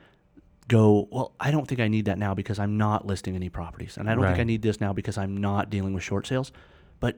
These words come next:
Speaker 1: you're gonna need it at some point. Might as well put it in your toolbox and, and know it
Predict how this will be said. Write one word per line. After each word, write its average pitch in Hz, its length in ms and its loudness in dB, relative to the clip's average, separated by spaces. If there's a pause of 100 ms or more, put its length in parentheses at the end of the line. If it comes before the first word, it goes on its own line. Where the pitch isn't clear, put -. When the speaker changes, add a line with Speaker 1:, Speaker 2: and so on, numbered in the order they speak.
Speaker 1:
you're 113 160 0
gonna 135 260 4
need 131 200 4
it 107 60 2
at 104 100 0
some 120 240 2
point. 95 200 -2
Might 98 320 0
as 120 120 2
well 131 120 2
put 127 140 0
it 127 60 4
in - 80 -2
your 127 80 0
toolbox 92 640 -2
and, 92 300 -4
and 92 240 -2
know 131 240 6
it 95 160 -2